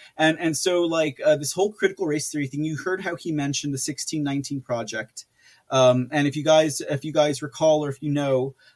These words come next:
uh, about the whole sixteen nineteen Project, starting from the New York Times article that came out of this, what was this, uh, this academic by the name of Nicole Hannah-Jones.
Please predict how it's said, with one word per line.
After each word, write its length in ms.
uh, 180
about 260
the 60
whole 180
sixteen 360
nineteen 300
Project, 420
starting 540
from 160
the 60
New 120
York 220
Times 420
article 440
that 240
came 300
out 200
of 100
this, 240
what 140
was 140
this, 200
uh, 240
this 300
academic 680
by 120
the 100
name 180
of 160
Nicole 440
Hannah-Jones. 840